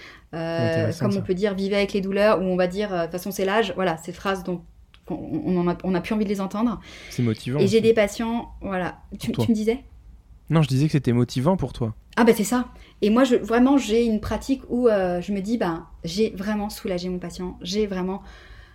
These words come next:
Speaker 1: Et moi, je, je me, je, je, en tant que praticien,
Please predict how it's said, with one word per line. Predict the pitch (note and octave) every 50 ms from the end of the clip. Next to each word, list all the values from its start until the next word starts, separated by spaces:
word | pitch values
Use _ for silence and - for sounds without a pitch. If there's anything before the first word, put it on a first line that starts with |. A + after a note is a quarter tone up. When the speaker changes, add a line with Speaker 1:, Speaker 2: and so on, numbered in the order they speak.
| - - - - -
Speaker 1:
Et | - G#3 G3 G3+ G#3
moi, | G3 G#3 A#3 C4
je, | B3+ G#3+ - -
je | G3+ G3 G#3
me, | G3+ G#3 G#3 G3+ G3+ G3 F#3+ F#3+ F#3+ F#3+
je, | F3+ F3+ F3+ F3+ F3+ F3+ F3+ F3+ F3 F3
je, | F3 E3+ E3+ - -
en | - G#3+
tant | - B3 B3
que | B3+ A#3
praticien, | A#3 - - A#3+ A#3 - - A#3+ A3 - - A#3+ A#3 C4+ C4+